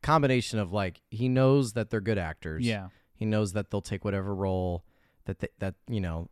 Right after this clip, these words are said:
Speaker 1: whatever lands on the paper, they'll, they'll make something out of
Speaker 2: Mm.
Speaker 1: it.
Speaker 2: I just think it's, um, and for Brendan, it's kind of just very,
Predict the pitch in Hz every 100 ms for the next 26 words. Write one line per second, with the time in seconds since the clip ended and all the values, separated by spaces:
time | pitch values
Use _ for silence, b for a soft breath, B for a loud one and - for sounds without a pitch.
0 | _ 113 107 113 120 117 104 101 95 90
1 | 95 90 85 90 90 - 113 107 101 -
2 | 92 - 127 117 107 - - b b b
3 | b b - 160 175 202 240 226 214 -
4 | 170 151 143 - 147 - _ - - -
5 | 147 120 123 196 170 120 113 - - -
6 | 135 135 120 139 - 117 123 117